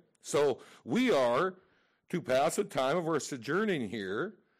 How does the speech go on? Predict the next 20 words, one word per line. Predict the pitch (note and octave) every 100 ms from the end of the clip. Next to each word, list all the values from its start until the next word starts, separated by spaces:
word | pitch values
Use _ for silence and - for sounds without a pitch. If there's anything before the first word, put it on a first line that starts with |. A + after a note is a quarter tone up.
| _ -
while | C3+ D#3+
we're | F3 G3
on | F#3
here | C#3+ F#3
waiting | C#3+ C3 D#3+ F#3+
for | F3
his | F3 F#3
return, | G#3 G#3 - C#3 F#3
or | D#3 C#3+ E3 B2
he'll | E3
take | D3 B2+ B2+
us | D#3+
to | -
be | D3
with | E3
himself | F3 D#3 B2+ D3+
before | E3+ D#3+ C#3+ A#2+
then, | G#2+ A#2 F3 - _ _ _ _ _ _ _ _ _ _ _ _ _ _ _ _ _ _ -
in | D3+
fear. | D#3 G3+ C#4